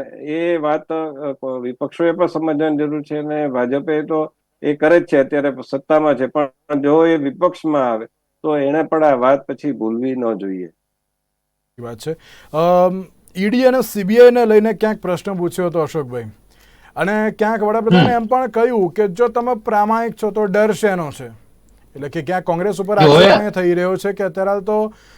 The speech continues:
Speaker 2: તમે પ્રામાણિક છો તો અત્યારે હાલ કેમ તમે ડરી રહ્યા છો?
Speaker 3: આ સૌથી વધુ અપ્રામાણિક વાત કરી વડાપ્રધાનશ્રીએ.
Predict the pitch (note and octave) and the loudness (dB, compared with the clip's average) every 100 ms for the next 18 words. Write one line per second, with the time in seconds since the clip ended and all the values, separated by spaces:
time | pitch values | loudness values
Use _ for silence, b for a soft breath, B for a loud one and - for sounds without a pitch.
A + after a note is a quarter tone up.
0 | B - D#3+ A#3 A3+ A#3+ B3 B3+ B3 - | B -2 2 2 2 2 4 2 0 0
1 | B3 F#3 C#3+ B2+ _ _ - - - F#3 | 2 4 0 -6 _ _ -20 -12 -4 -2
2 | F#3+ G3 G3+ G#3 G#3 A3+ A#3 A3 A3+ A#3+ | 0 0 0 0 0 0 0 0 0 2
3 | A#3 A3+ F3+ D3 B2+ C3+ B2 B2 - - | 2 2 0 0 -6 -12 -16 -20 -20 -20
4 | - _ _ _ _ _ _ _ _ - | -20 _ _ _ _ _ _ _ _ 2
5 | F3+ - F#3 F#3 B3 G#3 F#3 A#3 G#3 G#3+ | 4 4 4 4 6 6 8 8 6 6
6 | G3 G3 G3+ - E3+ E3+ F3+ E3+ D3 D3 | 6 6 4 4 2 4 2 4 2 2
7 | B2+ B2 B2 A#2 - A2+ | -2 -2 -2 -4 -10 -14